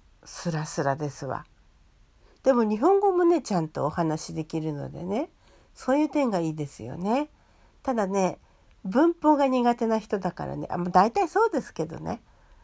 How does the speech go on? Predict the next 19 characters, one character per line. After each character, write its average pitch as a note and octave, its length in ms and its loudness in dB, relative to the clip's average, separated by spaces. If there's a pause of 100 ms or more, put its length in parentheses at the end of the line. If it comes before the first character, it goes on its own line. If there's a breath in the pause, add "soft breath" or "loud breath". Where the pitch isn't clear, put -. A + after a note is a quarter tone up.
(1120 soft breath)
あ A3+ 60 -8
の、 G3 100 0
私 F#3+ 340 -2
の G3+ 140 -2
娘 F#3+ 380 -2
な F3 140 0
ん D#3+ 60 -8
か D#3+ 160 -8
が、 D3+ 220 -10 (280 soft breath)
「ネ G3 100 2
ギ G#3+ 160 -2
君 B3 220 0
ち A#3 120 -2
ょ - 20 2
っ A#3+ 40 0
と F3+ 300 0 (480 soft breath)
教 - 100 -2 (140)
え A3+ 140 4
て」 C4 340 4